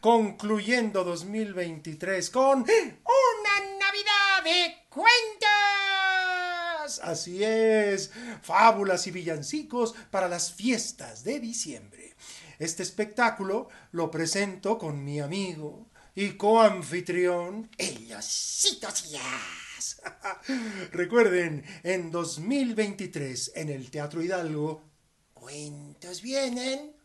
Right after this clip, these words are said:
cuentos van, mil historias divertidas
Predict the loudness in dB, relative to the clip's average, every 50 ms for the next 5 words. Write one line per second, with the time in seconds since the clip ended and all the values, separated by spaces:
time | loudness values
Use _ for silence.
0 | _ _ _ _ _ _ _ -18 -16 -14 -12 -10 -10 -10 -10 -10 -12 -12 -14 -14
1 | -12 -12 -12 -12 -10 -8 -4 -4 -2 -2 -2 -4 -6 -8 -12 _ _ _ _ _
2 | _ _ _ _ _ _ _ _ _ -14 -6 -2 2 2 2 2 0 -2 -2 -2
3 | -4 -4 -8 -8 -10 -8 -8 -10 -12 -12 -14 -12 -10 -6 0 0 0 0 0 -6
4 | -6 -4 2 6 6 6 6 4 0